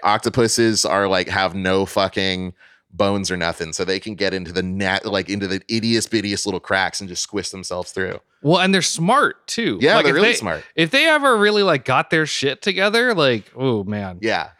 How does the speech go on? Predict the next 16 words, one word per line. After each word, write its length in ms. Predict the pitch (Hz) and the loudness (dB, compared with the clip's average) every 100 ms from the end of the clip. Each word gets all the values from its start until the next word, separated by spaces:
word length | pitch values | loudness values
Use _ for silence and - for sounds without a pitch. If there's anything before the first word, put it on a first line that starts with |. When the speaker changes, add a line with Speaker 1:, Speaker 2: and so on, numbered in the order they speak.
| _ | _
Speaker 2:
Yeah. 300 | - 110 85 - | -4 -4 -4 0
Speaker 1:
The 60 | |
only 140 | 143 156 | 2 2
problem 400 | 147 127 107 101 | 4 2 2 -2
is 140 | 90 | -2
they're, 120 | 92 | -2
like, 260 | 87 90 - _ - - | -2 -4 -6 _ -20 -2
they're 140 | 117 | 2
also 220 | 117 117 104 | 4 4 2
very 180 | 98 | 2
squishy 460 | 87 - 85 - 76 | 0 -2 -2 -4 -6
and 240 | 64 78 76 | -8 -8 -10
easy 260 | 80 73 73 | -12 -12 -12
to 180 | 73 | -12
bite 320 | 67 69 71 - | -6 -6 -6 -12
into, 380 | 76 78 71 | -20 -18 -18